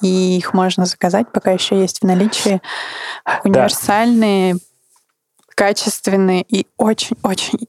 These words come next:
Speaker 1: кр-, яркие.
Speaker 2: Они двух размеров, синие, голубые, Тиффани с логотипом и, ну, эксклюзивно для всех академиков, точно для неакадемиков. По запросу мы можем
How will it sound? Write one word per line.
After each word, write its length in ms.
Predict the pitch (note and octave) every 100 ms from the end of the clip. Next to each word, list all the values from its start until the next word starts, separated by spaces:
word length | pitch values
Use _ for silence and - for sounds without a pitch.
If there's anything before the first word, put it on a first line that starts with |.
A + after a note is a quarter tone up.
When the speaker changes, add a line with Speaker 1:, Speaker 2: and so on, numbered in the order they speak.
| - -
Speaker 1:
кр-, 120 | - -
яркие. 480 | - F3+ - F#3+ A3+ -
Speaker 2:
Они 220 | - A#2+
двух 220 | A#2+ D3+
размеров, 800 | C3+ A#2+ C#3 F3 D3+ - - - _ _
синие, 600 | - - - A#2+ A#2 A2
голубые, 880 | G#2+ G#2 G2+ G2+ G2+ A#2 A#2 A2+ A2
Тиффани 720 | - A#2 - A2+ G#2+ A2 A2
с 180 | G#2 -
логотипом 800 | G2+ G2 - A#2+ A#2 G#2 G#2+ G#2+
и, 580 | A2+ G2+ G2+ G2 G2+ G2+ - - - - - _ _ _ _ _
ну, 140 | - B2
эксклюзивно 760 | - C#3 C#3 B2+ F#3+ F#3+ C#3+ A2
для 120 | A2+
всех 280 | A2+ C#3+ -
академиков, 640 | A#2 A#2 C3 D#3 B2+ - -
точно 420 | C#3 D3 - G2+
для 140 | G2+
неакадемиков. 920 | G#2+ G#2 - G2 A#2+ B2 F#2+ G2+ - -
По 360 | - B2 B2 B2
запросу 680 | A2 A2+ - B2+ D3 - A2+
мы 160 | G2+
можем 400 | G#2 A2+ A2+ G#2+